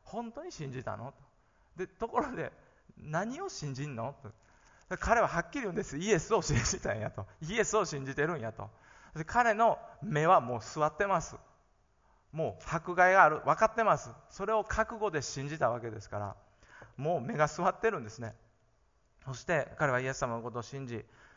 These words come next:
そして最初に一人だけに洗礼を授けるということを私たちは控えました。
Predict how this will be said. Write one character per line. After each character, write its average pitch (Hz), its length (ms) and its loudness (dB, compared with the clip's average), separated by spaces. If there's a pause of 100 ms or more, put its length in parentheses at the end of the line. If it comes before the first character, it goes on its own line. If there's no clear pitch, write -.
そ 147 80 -6
し - 100 -16
て 190 220 2 (440)
最 190 340 2
初 220 140 -4
に 196 80 -4
一 156 100 -8
人 208 220 0
だ 226 120 6
け 240 100 -4
に 202 80 -4
洗 165 220 -4
礼 165 100 0
を 165 60 2
授 160 260 -2
け 175 100 -4
る 220 120 -2
と 226 80 -6
い 165 40 -4
う - 20 -6
こ 135 100 -6
と 123 80 0
を - 20 6
私 165 220 -2
た 156 80 -2
ち 117 60 -8
は 117 60 -6
控 - 260 0
え 143 60 2
ま 139 140 0
し - 60 -10
た。 - 160 -4